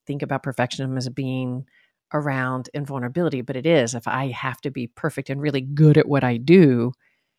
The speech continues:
that can look wonderful to everyone around you because you're so good at it,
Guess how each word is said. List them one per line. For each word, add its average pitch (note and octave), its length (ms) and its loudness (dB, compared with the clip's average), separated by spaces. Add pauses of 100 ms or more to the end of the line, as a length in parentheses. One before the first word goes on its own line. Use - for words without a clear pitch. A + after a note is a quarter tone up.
(500)
that C#3 260 -6
can C3+ 140 -10
look B2+ 240 -4 (120)
wonderful D3+ 580 -6
to C#3 300 -8
everyone C3+ 320 -4
around D#3 360 -2
you B2+ 100 -4
because C3 220 -2
you're C3+ 80 0
so B2+ 180 -2
good C#3+ 220 -6
at G#2 140 -2
it, - 140 -8